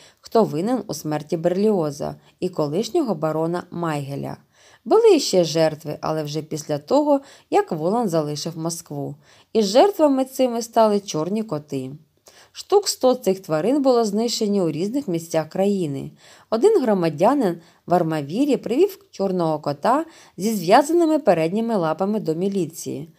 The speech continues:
Врятували кота міліція і хозяйка. Старенька вдова, яка, довідавшись, що її кота заарештували, кинулася у міліцію і дала коту найкращі рекомендації. Пояснила, що знає його відтоді, як був він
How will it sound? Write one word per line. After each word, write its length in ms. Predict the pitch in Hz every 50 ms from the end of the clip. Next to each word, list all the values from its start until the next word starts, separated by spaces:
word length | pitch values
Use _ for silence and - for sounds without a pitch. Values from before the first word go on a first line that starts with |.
| _ - - - -
Врятували 680 | - 190 240 269 269 - 349 339 359 415 440 427 392 359
кота 320 | 381 - 208 208 - 226 220
міліція 580 | 208 202 170 151 151 185 202 - - 381 339
і 100 | 196 -
хозяйка. 760 | 165 165 180 165 151 156 160 156 147 143 147 - 143 143 151 - - - - - _
Старенька 520 | - - - 269 302 403 453 440 392 294 233
вдова, 500 | 180 160 160 160 147 147 185 240 302 302
яка, 340 | 208 190 202 202 - 440
довідавшись, 640 | 349 269 220 196 226 240 202 196 185 190 - 180 170
що 140 | - - 180
її 240 | 180 180 175 180 175
кота 360 | 175 175 170 170 175 170 165
заарештували, 920 | 151 156 151 147 147 147 - - - 139 139 185 240 277 285 277 277 277 - - - _ _ _ _ _
кинулася 640 | - 226 269 294 349 349 330 311 302 - 294 262
у 120 | - 185
міліцію 720 | 208 233 262 214 185 175 175 170 165 - - 165 160 160 160 - - - _ _
і 80 | - 262
дала 320 | 226 277 330 381 415 440
коту 320 | 440 - 339 339 - 294 277
найкращі 640 | 240 196 180 180 - 147 151 190 220 - 294 247
рекомендації. 1080 | 180 165 165 - 170 175 190 202 202 170 165 160 151 147 147 - - 151 147 151 151 - _ - _ _ _
Пояснила, 640 | - 202 214 185 175 175 - 170 170 220 269 320 294 254
що 200 | - - 165 160
знає 540 | 151 151 151 156 180 226 247 254 - -
його 320 | 180 202 196 175 180 180 175
відтоді, 680 | 185 240 247 - - 226 196 165 147 139 143 143 147 - - - _ _ -
як 220 | 202 226 208 185
був 280 | 160 165 220 302 349 330
він 260 | 285 285 277 277